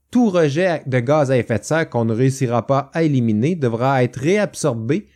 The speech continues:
par des technologies de captation et de séquestration qui n'existent pas encore à grande échelle ou à un coût qui ne serait pas déraisonnable. Le futur repose donc sur une foule d'innovations et de développements technologiques qui n'existent pas encore,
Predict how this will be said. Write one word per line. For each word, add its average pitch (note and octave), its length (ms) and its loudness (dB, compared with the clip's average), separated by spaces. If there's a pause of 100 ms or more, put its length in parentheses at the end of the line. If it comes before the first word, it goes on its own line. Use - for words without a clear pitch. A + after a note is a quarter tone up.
(140)
par A2+ 140 0
des A2+ 160 0
technologies D#3 600 0
de B2 100 0
captation C#3 840 -4 (100)
et F3+ 120 -2
de D3 120 0
séquestration D3 840 -4
qui C3+ 160 -6
n'existent C3 520 -2
pas G3+ 100 0
encore D#3+ 420 -2
à D#3+ 120 -4
grande C#3 220 0
échelle F#3 460 -2 (340)
ou G#3 280 0 (120)
à D3 140 0
un C3+ 140 4
coût G3 260 0
qui D#3 140 -2
ne C3 80 2
serait A#2+ 240 -4
pas - 320 -4
déraisonnable. A2 680 -2 (640)
Le D#3 100 2
futur A#3 500 -2
repose D3 360 0
donc F#3+ 320 0
sur C#3+ 280 -2
une C3+ 80 2
foule A3+ 280 0
d'innovations D3+ 840 0
et D3 100 -2
de A#2 120 2
développements C3+ 520 0
technologiques D3 800 -2
qui D3 120 -6
n'existent C#3+ 380 -2
pas F#3+ 120 0
encore, A#2+ 560 -2